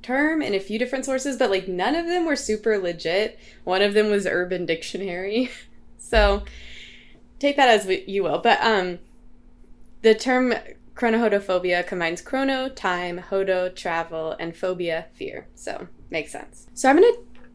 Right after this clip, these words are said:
try, I actually ended up watching, like, a bunch of videos and reading a bunch of articles about why time travel is possible. Um, and I've re-, I've come to a very important realization, which is that I'm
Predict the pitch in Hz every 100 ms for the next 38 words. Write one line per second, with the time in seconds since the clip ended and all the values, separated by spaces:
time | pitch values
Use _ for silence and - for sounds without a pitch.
0 | - - - - - - 254 320 403 403
1 | - - - 240 359 427 392 - 226 226
2 | 247 240 208 190 175 175 196 180 170 170
3 | 175 170 165 165 165 170 160 170 156 202
4 | 233 240 247 247 240 214 - - - 147
5 | 185 196 220 208 214 202 190 170 - -
6 | 170 208 226 240 247 240 247 - - -
7 | - - 208 196 175 170 - - 214 220
8 | 202 196 - 196 190 220 208 190 180 175
9 | 175 180 170 165 165 160 160 190 185 175
10 | 165 170 170